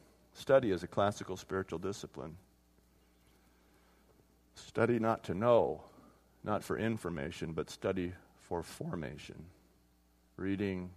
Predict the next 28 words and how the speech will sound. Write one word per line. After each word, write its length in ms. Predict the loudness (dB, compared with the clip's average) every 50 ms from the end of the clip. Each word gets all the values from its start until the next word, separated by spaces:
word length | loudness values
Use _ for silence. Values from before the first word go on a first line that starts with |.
| -18 -20 -20
studying 580 | -16 -14 -8 -4 -2 -2 0 -2 -2 -4 -6 -6
so 120 | -4 -4
that 160 | -4 -4 -2
God 240 | 0 0 0 0 0
can 160 | -4 -8 -8
form 320 | -8 -6 -6 -4 -4 -4 -4
you. 160 | -6 -8 -10 -14 _ _ -20 -20 -18 -6 0
Meditation, 800 | 2 4 4 4 6 6 6 6 6 4 0 -4 -4 -4 -6 -10 -8 -2
meditation. 760 | 0 2 2 2 2 2 2 2 0 0 -4 -8 -8 -8 -10 -14 _ _ -20 -20 -20 -20 -20 -20 -20 -20 -20 _ _ -14 -10
Just 220 | -8 -8 -8 -6 -4
meditating 720 | -2 2 4 4 4 4 2 2 2 0 0 0 0 0
on 100 | 0 0
the 80 | 0
Word 240 | 2 4 4 4 6
of 160 | 4 2 2
God, 300 | 2 4 4 4 4 2
meditating 600 | 2 0 2 2 2 2 2 2 0 0 0 -2
on 120 | -4 -4 -4
the 80 | -6
presence 480 | -4 0 2 2 2 2 0 -4 -8 -8
of 120 | -10 -10
God. 340 | -10 -12 -12 -12 -14 -16 -18 -20 -20 -20 -20 _ _ _ _ _ _ _ _ _ -20 -20 _ _
Simplicity 840 | -8 -4 -2 -2 0 4 6 6 6 6 4 0 0 0 -2 -4 -8 -10 -18 -20 -20 _ _ -8
is 140 | -8 -6 -6
a 40 | -8
spiritual 440 | -6 -2 0 2 2 2 0 -2
discipline. 600 | 0 0 -2 -2 -4 -6 -8 -8 -8 -8 -8 -10 -12 -16 _
Simplicity. 760 | -14 -8 -6 -6 -4 0 2 2 2 2 0 -6 -6 -6 -8